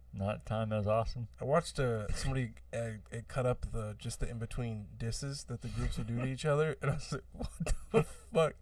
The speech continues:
Speaker 2: How was this even popular?"
Speaker 1: I got a story, um, after the podcast. Remind me, I'll tell you about Bring It On. I might have told you.
Speaker 2: <laughs> Okay.
Speaker 1: Um,
Speaker 2: I'm kinda concerned if it's off the podcast.
Speaker 1: No, I just know we're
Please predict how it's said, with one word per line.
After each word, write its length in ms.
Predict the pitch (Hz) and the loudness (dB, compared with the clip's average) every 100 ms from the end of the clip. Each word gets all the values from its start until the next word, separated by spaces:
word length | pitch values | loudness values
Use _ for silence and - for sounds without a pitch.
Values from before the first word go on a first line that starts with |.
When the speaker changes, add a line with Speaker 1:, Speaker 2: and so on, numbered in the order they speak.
| - | -6
Speaker 2:
How 200 | 135 139 | -2 -2
was 160 | 151 143 | -2 -4
this 180 | 139 | -6
even 260 | 113 117 117 113 | -4 -4 -4 -2
popular?" 580 | 117 113 - - - - - - - - - - | -2 -2 -4 -10 -12 -14 -18 -20 -20 -20 -10 2
Speaker 1:
I 120 | 120 | 6
got 180 | 117 104 | 8 6
a 40 | |
story, 500 | - 110 104 104 98 - - | 6 6 6 6 2 -4 0
um, 420 | 101 95 92 95 | 4 4 4 0
after 280 | - 101 - | 0 0 2
the 60 | 113 | 0
podcast. 540 | - 110 107 113 110 | 4 4 4 2 2
Remind 280 | 110 110 110 | 0 0 2
me, 80 | 113 | 2
I'll 80 | 113 | 2
tell 120 | 117 | 2
you 60 | 113 | 2
about 180 | 117 | 2
Bring 180 | 117 120 | 0 -2
It 80 | 120 | 0
On. 240 | 120 117 117 113 | 0 -2 -4 -4
I 40 | 110 | 2
might 220 | 117 - | 2 4
have 80 | 95 | 2
told 160 | 92 95 | 2 0
you. 120 | 98 | -4
Speaker 2:
<laughs> 40 | - - - | -4 -12 -4
Okay. 340 | - - - 117 | -4 -2 4 6
Speaker 1:
Um, 220 | 110 110 | 6 4
Speaker 2:
I'm 180 | 233 151 | 0 4
kinda 200 | 170 143 | 10 10
concerned 480 | 117 131 - 123 120 | 10 4 2 0 0
if 80 | 110 | -2
it's 120 | 107 | -2
off 200 | 110 107 | -4 -4
the 60 | 104 | -6
podcast. 720 | - 92 92 - - - - - - - - - - - - - | -8 -8 -8 -12 -10 -12 -14 -20 -20 -18 -18 -18 -20 -20 -18 0
Speaker 1:
No, 140 | 117 | 10
I 140 | 117 110 | 12 12
just 160 | 101 | 8
know 160 | 104 101 | 6 6
we're 260 | 101 101 | 8 6